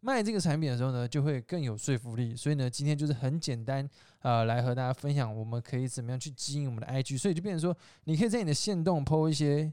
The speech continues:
这个叫做有价值的内容，然后呢，你的I G的文章也可以 PO。所以呢，就是很简单，很简单，教大家一招呢，去分享你的这个微商，对不对？那如果假设你想要学更多、更进阶，比如说怎么样拍 YouTube、F B、I G呢，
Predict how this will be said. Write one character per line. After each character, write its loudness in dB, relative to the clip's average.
这 -4
个 0
叫 2
做 4
有 2
价 0
值 -2
的 0
内 2
容， -4
然 0
后 4
呢， 0
你 -4
的 2
I 2
G -2
的 4
文 0
章 2
也 0
可 -4
以 0
PO。 0
所 0
以 2
呢， 2
就 -2
是 2
很 0
简 2
单， 0
很 -2
简 0
单， -2
教 -2
大 0
家 0
一 -4
招 0
呢， 0
去 -4
分 0
享 0
你 -2
的 -8
这 -2
个 0
微 2
商， -2
对 2
不 6
对？ 4
那 4
如 6
果 6
假 2
设 2
你 0
想 2
要 0
学 0
更 -2
多、 4
更 -2
进 -2
阶， 2
比 -2
如 -2
说 2
怎 -4
么 -2
样 0
拍 2
YouTube、 4
F -2
B、 -4
I -2
G -2
呢， 0